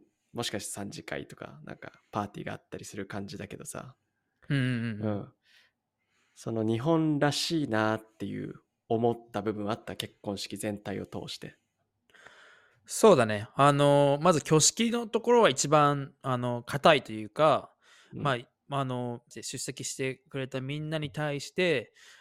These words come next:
Speaker 2: まあ、
Speaker 1: うん。
Speaker 2: あの、挨拶というか、あの、
Speaker 1: うん。
Speaker 2: みんなに対して、あの、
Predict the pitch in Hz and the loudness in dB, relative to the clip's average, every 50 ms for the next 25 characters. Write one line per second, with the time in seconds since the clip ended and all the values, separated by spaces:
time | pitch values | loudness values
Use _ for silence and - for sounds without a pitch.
0 | _ _ _ - - 131 131 123 117 117 - _ _ - 135 147 156 143 - 110 | _ _ _ -8 -4 -4 -4 -4 -6 -8 -14 _ _ -2 0 0 0 0 -2 -6
1 | - - - - 101 95 98 - - - - - - _ _ _ - 135 127 123 | -10 -10 -14 -14 -14 -14 -14 -18 -20 -20 -20 -20 -20 _ _ _ -8 -6 -6 -6
2 | 123 123 120 117 117 107 95 - _ _ _ _ _ _ _ _ _ - 151 135 | -6 -6 -6 -4 -4 -4 -6 -8 _ _ _ _ _ _ _ _ _ -14 -10 -8
3 | 135 131 131 131 123 123 - 123 117 113 - - 107 104 139 143 - 127 123 120 | -8 -6 -6 -6 -6 -6 -6 -8 -8 -8 -10 -12 -14 -14 -16 -14 -10 -10 -8 -8
4 | 117 117 113 113 117 | -8 -10 -10 -12 -14